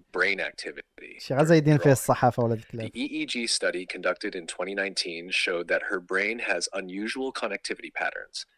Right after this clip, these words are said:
Speaker 1: particularly increased connectivity in the parietal lobes and between the left parietal lobe visual input and the right temporal lobe motor control output. This high level of connectivity is speculated to contribute to her ability to draw with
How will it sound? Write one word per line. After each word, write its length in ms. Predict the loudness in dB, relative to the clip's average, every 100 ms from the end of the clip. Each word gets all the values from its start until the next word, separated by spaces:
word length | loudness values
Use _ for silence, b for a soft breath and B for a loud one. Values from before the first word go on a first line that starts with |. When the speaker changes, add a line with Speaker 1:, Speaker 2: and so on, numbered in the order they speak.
| _ _ -8
Speaker 1:
particularly 680 | -4 -4 -2 -2 -2 -4
increased 560 | -6 -6 -8 -6 -6 -6
connectivity 800 | -6 -6 -6 -6 -6 -8 -8 -8
in 80 | -10
the 60 | -12
parietal 520 | -4 2 2 2 -2
lobes 380 | -6 -6 -8 -8
and 140 | -8
between 340 | -8 -8 -8
the 100 | -8
left 460 | -6 -2 -2 -4 -16 -10
parietal 440 | -2 0 0 -2
lobe 300 | -6 -8 -10 _
visual 360 | -4 -2 -2 -4
input 380 | -6 -6 -6 -6 B B B B -8
and 140 | -4
the 80 | 0
right 220 | 0 0
temporal 400 | -2 -4 -6 -6
lobe 260 | -6 -8 -10 _ -10
motor 340 | -6 -4 -4
control 520 | -6 -8 -4 -2 0 -2
output. 400 | -4 -4 -12 -14 _ _ _
This 360 | -2 0 0 -2
high 180 | 0 0
level 360 | 0 -2 -2 -4
of 240 | -6 -10
connectivity 720 | -8 -4 -4 -4 -6 -6 -8 -2
is 80 | -2
speculated 540 | 0 -2 -4 -6 -6
to 80 | -8
contribute 440 | -10 -8 -6 -8 -8
to 80 |
her 100 | -6
ability 440 | -4 -2 -2 -2 -4
to 100 | -8
draw 440 | -4 -2 2 0
with 240 | -2 -6